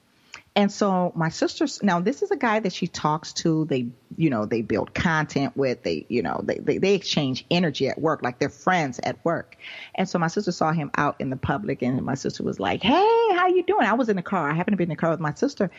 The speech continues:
And the guy just put his hands up, you know, and goes back down as if he didn't really know my sister. He,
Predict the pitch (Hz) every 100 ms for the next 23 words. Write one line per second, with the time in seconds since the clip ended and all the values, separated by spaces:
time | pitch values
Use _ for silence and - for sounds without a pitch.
0 | - - 214 208 240 269 247 190 - -
1 | 208 170 175 165 170 - _ - 170 135
2 | 127 - _ _ _ 175 156 - 175 170
3 | 185 170 185 196 175 170 202 - 208 196
4 | 226 196 190 170 175 185 175 151 - 208
5 | - 139